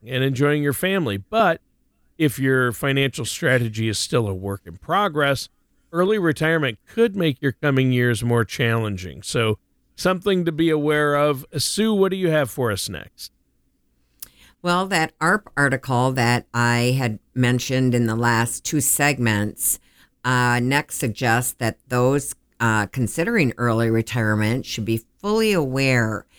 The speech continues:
Speaker 2: that they'll have a lot more free time after they stop working.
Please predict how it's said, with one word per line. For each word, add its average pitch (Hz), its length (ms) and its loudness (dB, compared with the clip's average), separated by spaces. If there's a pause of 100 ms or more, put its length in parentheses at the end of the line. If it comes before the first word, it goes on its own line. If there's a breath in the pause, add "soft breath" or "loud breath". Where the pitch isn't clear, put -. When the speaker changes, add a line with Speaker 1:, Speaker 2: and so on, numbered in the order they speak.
(180 soft breath)
Speaker 2:
that 117 200 -4
they'll 131 160 0
have 127 380 0
a 113 120 0
lot 117 340 2
more 180 220 0
free 214 400 -2
time 127 480 0
after 110 280 -2
they 110 180 0
stop 107 380 -2
working. 95 520 -8